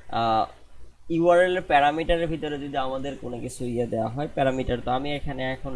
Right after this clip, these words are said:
লিখব if is set। আমরা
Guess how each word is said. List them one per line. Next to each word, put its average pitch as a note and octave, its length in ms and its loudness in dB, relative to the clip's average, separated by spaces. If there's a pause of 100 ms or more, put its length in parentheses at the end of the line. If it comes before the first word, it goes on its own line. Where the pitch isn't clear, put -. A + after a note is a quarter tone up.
(100)
লিখব A#2 280 -2 (400)
if A#2 200 -6 (2500)
is - 100 -2 (120)
set। A#2+ 500 2 (2750)
আমরা C#4+ 180 -4